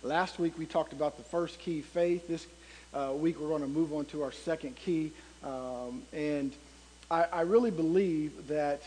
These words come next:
uh, God is speaking to each and every one of us here through Peter, telling us that he already provided a way for us to live a victorious life. A victorious life.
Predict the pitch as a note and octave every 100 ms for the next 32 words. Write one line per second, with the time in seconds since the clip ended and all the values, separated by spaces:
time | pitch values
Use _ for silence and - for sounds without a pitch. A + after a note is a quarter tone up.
0 | - D#3 C#3 F2 F#3 - E3+ F#3 F#3 F3+
1 | C#3+ - - - - A3 F3+ E3 - -
2 | F#3+ F#3 F3 F3 D#3 E3 F3 D3 C#3+ -
3 | E3+ E3 D3+ - - F3+ F3 D#3+ - -
4 | - - G#3 E3+ B2+ B2+ - - - -
5 | - A3+ A#3 E3+ C#3 B2+ B2+ - - -
6 | - D#3+ D#3 F3+ A#3+ G#3+ G3+ G3+ F#3 F3+
7 | D#3 D3 E3+ D#3+ C#3+ D3+ E3+ D3 C3+ -
8 | C#3 D3+ D3+ - C3 C3+ E3+ D3+ B2+ B2
9 | - - - C3 D#3 - - - F#3 F3+
10 | E3+ E3+ E3 - - - - - D3+ E3+
11 | D#3 A2 - - - - - - - -
12 | - F#3 E3+ F#3 - - G#3+ G3+ G3 G3
13 | G3 G#3 G3+ C#3 -